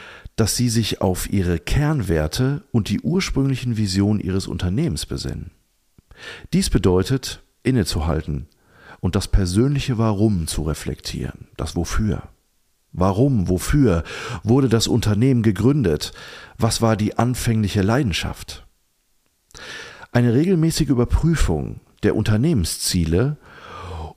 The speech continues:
um sicherzustellen, dass sie mit den persönlichen Werten und der Unternehmensmission übereinstimmen, ist unerlässlich. Diese Ausrichtung kann zu einer tiefen Verbindung mit der Arbeit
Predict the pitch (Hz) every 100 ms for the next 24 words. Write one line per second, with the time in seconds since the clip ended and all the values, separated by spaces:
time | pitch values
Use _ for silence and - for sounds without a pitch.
0 | _ 135 117 101 92 95 117 185 110 -
1 | 85 - 85 80 71 - - - 98 -
2 | 107 98 90 85 87 85 87 80 113 127
3 | - 92 85 135 - 55 50 - - 92
4 | 98 87 90 104 151 95 - 87 - 98
5 | 85 76 85 69 117 - - 78 110 117
6 | - - 95 - - 127 127 110 85 -
7 | 65 - - _ _ _ _ _ _ -
8 | - - - - 160 165 101 147 - 87
9 | - 78 73 73 - - - 107 107 87
10 | 101 92 - 165 - 147 - 104 113 110
11 | 92 82 82 85 92 - 82 104 110 127
12 | -